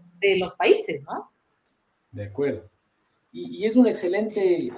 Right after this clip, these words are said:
Speaker 2: por ejemplo, me trae reflexión cuando yo estuve, estuvimos en el Oriente haciendo esto de las pruebas diagnósticas en todo lado. Obviamente te-, tuvimos nuestras horas de,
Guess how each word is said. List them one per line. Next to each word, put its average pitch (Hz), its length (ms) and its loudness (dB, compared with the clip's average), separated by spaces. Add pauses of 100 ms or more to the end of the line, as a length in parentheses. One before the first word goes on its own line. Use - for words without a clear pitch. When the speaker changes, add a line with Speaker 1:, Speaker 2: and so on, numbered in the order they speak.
(100)
Speaker 2:
por 135 100 -4
ejemplo, 127 300 -2
me 165 100 0
trae 185 240 2
reflexión 170 540 0
cuando 143 160 -2
yo 143 80 -2
estuve, 160 340 -4
estuvimos 190 500 -2
en 139 100 0
el 131 100 4
Oriente 127 380 4
haciendo 135 280 -4
esto 131 200 -4
de 131 60 4
las 120 200 -2
pruebas 131 400 0
diagnósticas 117 680 -4
en 101 120 -12
todo 139 180 -2
lado. 139 300 2
Obviamente 139 480 0
te-, 127 260 -6
tuvimos 139 300 -2
nuestras 123 340 -4
horas 139 280 0
de, 113 260 -4